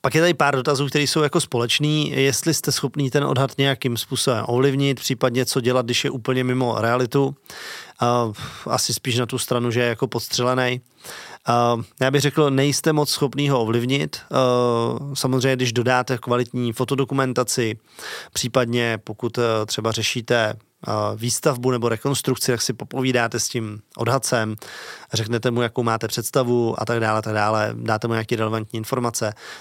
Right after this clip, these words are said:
tak se může stát, že ten odhad vyjde lépe. Eh, dost často, jak je moje zkušenost taková, že ten odhad se prostě má nějaký mantinely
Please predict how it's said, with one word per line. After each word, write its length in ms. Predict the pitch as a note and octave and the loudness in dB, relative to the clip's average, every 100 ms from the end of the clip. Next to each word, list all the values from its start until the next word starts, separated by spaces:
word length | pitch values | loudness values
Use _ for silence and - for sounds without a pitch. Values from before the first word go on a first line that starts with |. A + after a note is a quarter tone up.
| - | -4
tak 140 | A2 | -2
se 120 | - | 2
může 220 | C3 B2 A#2+ | 2 2 2
stát, 280 | A#2+ A2+ | 2 0
že 120 | A2 G#2+ | 0 -4
ten 180 | A2 | -4
odhad 240 | A2+ A2 G#2+ | -4 -4 -6
vyjde 360 | G2+ G#2+ G#2 - G#2+ | -6 -4 -4 -4 -4
lépe. 420 | G#2 G#2+ A2 G2+ | -2 0 -2 -4
Eh, 760 | _ - - - - A#2+ B2 | _ -20 -18 -16 -4 0 2
dost 180 | C3 C#3 | 2 2
často, 280 | - C#3+ D3 | 0 2 2
jak 120 | B2+ | 2
je 60 | C#3 | 0
moje 140 | C3+ | 0
zkušenost 440 | - B2+ C#3 C3+ | 0 -2 0 -2
taková, 420 | - G#2+ A#2+ A#2+ A#2 | -2 -2 2 2 2
že 80 | |
ten 160 | A#2 B2 | 0 0
odhad 220 | A#2 A#2 | 0 -2
se 120 | - | -2
prostě 280 | B2 - C3 | -2 -2 0
má 220 | B2 A#2+ | 2 2
nějaký 320 | B2+ B2 A#2+ B2+ | 2 0 -2 -2
mantinely 580 | G2+ G2+ A2 G#2+ G2+ | -2 -4 -2 -2 -4